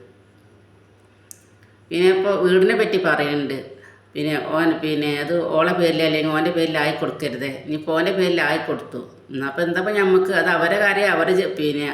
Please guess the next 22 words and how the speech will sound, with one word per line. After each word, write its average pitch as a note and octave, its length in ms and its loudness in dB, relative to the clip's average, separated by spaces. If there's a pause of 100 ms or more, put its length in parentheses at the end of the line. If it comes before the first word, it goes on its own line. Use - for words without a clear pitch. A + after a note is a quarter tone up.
(140)
അവരുടെ D#3 220 -2
ജീവിതത്തിൽ F#3+ 260 0
നടക്കുന്ന F3+ 320 4
കാര്യങ്ങളല്ലേ. E3+ 520 0 (1200)
ഓന് E3 240 2
എഴുതി F3+ 240 2
കൊടുക്കുക, - 320 -2 (100)
ഓള് F3 120 4 (140)
എഴുതി F3+ 220 2
കൊടുക്കുക, F#3 320 -2
കൊടുക്കാതെ E3+ 380 0
എന്താ D#3 140 -2 (100)
ചെയ്തോട്ടെ, E3 420 0 (360)
അത് D#3+ 140 -4
അവരെ E3 220 0
ഇഷ്ടമല്ലേ. D3+ 460 -2
അതൊക്കെ - 260 -6
നമ്മളെന്തിനാ F3+ 420 0
എടുത്ത് F3 240 -6
പറയണേ? D3+ 280 -2
എന്തിനാ F#3+ 260 2
നമ്മൾ F#3 160 4